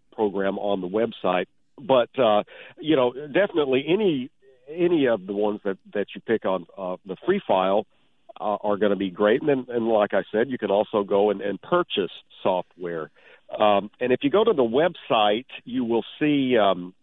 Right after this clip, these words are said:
our website may have changed a little bit from last year if you haven't visited it in a while. And, uh, you'll see an icon that says, "File your taxes for free." If you go to I R S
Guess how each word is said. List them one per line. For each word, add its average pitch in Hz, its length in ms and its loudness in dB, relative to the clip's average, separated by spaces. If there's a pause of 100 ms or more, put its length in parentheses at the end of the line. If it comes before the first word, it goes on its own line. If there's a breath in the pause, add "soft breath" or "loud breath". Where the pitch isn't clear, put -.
(300)
our 107 180 2
website 123 420 0
may 107 100 -2
have 98 120 -2
changed 123 340 -2
a - 20 -10
little 90 220 -6
bit 95 240 -4
from 87 140 -10
last 110 340 -2
year 87 100 -4
if 90 120 -6
you 92 80 -10
haven't 95 280 -4
visited 90 460 -6
it 90 40 -4
in 85 180 -4
a 82 140 -10
while. 90 360 -2 (540 loud breath)
And, 101 420 2
uh, 95 160 4
you'll 117 380 0
see 135 60 2
an 117 120 4
icon 123 380 2
that 107 160 -4
says, 101 140 -4 (100)
"File 120 220 2
your 135 160 0
taxes 120 500 -2
for 127 80 -14 (120)
free." 95 420 -2
If - 160 -8
you 101 80 -8
go 101 100 0
to 92 80 -2
I 101 220 2
R 107 180 2
S 107 100 2